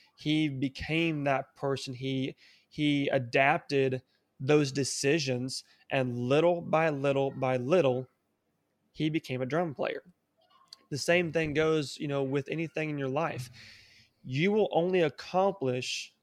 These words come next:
what you tell yourself you can accomplish, what you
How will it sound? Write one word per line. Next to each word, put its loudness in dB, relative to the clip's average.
what 0
you 0
tell 0
yourself 2
you 0
can -2
accomplish, -6
what 2
you 2